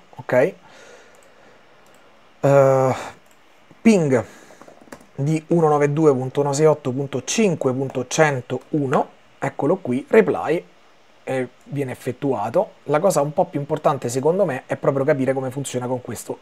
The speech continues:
P C dev zero tre, perché tecnicamente sullo switch, se vi ricordate, guardate, sulla fast Ethernet due io ho ancora selezionato la V lan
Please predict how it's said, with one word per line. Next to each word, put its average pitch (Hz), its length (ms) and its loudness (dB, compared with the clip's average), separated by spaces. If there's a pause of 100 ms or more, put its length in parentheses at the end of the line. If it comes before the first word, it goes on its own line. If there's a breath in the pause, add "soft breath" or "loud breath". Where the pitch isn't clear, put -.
P 147 140 -6
C 127 160 -6
dev 120 320 -4
zero 113 240 -8
tre, 110 120 -10
perché 110 460 -8 (720 loud breath)
tecnicamente 160 540 0
sullo 151 180 0
switch, 156 380 -2
se 123 120 -4
vi 123 120 -4
ricordate, 135 520 0
guardate, 123 480 -4
sulla 127 260 -2
fast 147 200 -2
Ethernet 135 440 -2
due 143 500 0
io 180 180 4
ho 151 60 6
ancora 165 280 2
selezionato 175 480 -2
la 143 100 2
V 139 120 -4
lan 135 260 -2